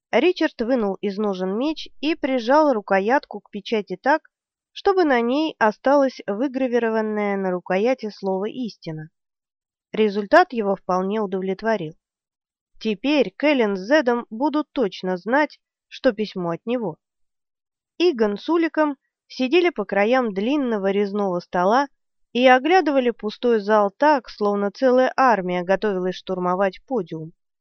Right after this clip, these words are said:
Они бы, разумеется, ни за что не позволили себе сесть, но Ричард заставил их это сделать, понимая, что они тоже устали.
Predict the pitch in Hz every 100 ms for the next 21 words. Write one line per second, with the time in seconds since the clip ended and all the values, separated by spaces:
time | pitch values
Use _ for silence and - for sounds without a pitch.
0 | _ _ _ _ - 226 247 247 226 233
1 | 233 226 240 247 233 - 240 247 247 277
2 | - 311 220 180 185 185 226 233 196 185
3 | - 185 190 - 269 311 _ _ _ _
4 | _ - 226 320 381 339 320 349 - 233
5 | 214 220 - 220 240 226 - 185 185 175
6 | 208 254 190 - _ _ _ - 320 339
7 | 330 233 196 - 202 202 202 196 277 220
8 | 175 202 - 202 156